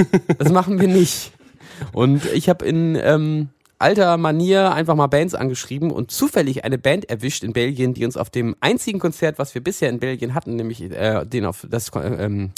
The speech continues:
ja, unseren Auftritt auf dem Dankfestival ge-, äh, uns da gesehen hat und deshalb sofort, äh,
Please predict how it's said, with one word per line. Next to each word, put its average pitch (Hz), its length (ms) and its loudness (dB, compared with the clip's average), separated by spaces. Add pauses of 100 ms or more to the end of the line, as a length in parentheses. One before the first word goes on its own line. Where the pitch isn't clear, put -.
(100)
ja, - 140 -2
unseren 143 260 0
Auftritt - 260 -2
auf 104 80 -6
dem 117 100 -8
Dankfestival 127 640 -2
ge-, 107 140 -6 (100)
äh, 92 220 -6
uns 101 160 -8
da 117 100 0
gesehen 147 300 2
hat 170 180 0 (400)
und 127 160 -4
deshalb 147 200 2
sofort, 156 420 2
äh, 139 160 0